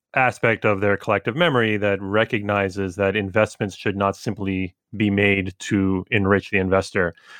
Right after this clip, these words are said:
but should actually be part of a broader way in which the resources of a community are used to support that community. In,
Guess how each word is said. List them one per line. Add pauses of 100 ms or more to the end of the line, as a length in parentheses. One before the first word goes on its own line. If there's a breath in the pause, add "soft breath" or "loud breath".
(140 loud breath)
but
should
actually
be
part
of
a
broader
way
in
which (280)
the
resources
of
a
community
are
used
to (500 soft breath)
support
that
community.
In,